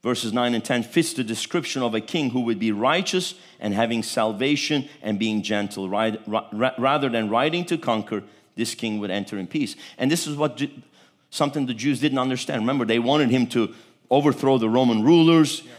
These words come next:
Speaker 1: They wanted him to be that kind of a king that's gonna make war. "No, no, no, I'm coming in peace. My kingdom is not of this earth. My kingdom is eternal.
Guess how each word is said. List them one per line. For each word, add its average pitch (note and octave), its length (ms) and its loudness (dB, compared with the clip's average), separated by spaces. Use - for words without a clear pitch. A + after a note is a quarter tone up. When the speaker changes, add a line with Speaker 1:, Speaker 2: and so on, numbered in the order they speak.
Speaker 1:
They B2 140 4
wanted C3+ 320 4
him C3 160 4
to - 120 -2
be A#2+ 180 4
that A2 220 0
kind C3+ 220 2
of G#2+ 80 0
a G#2 80 0
king D3 300 2
that's A#2+ 180 0
gonna A#2+ 160 -2
make G#2+ 240 0
war. D#3 360 4
"No, B2 200 2
no, B2 100 2
no, A2 80 0
I'm G#2+ 180 -2
coming B2+ 340 -2
in A2 160 0
peace. - 680 -10
My A#2+ 160 2
kingdom A#2 540 0
is G2+ 140 -4
not A#2+ 160 2
of G#2+ 180 0
this A2 240 -2
earth. G#2+ 280 -2
My A#2 140 0
kingdom A#2+ 440 0
is G2+ 120 -4
eternal. G2+ 500 -4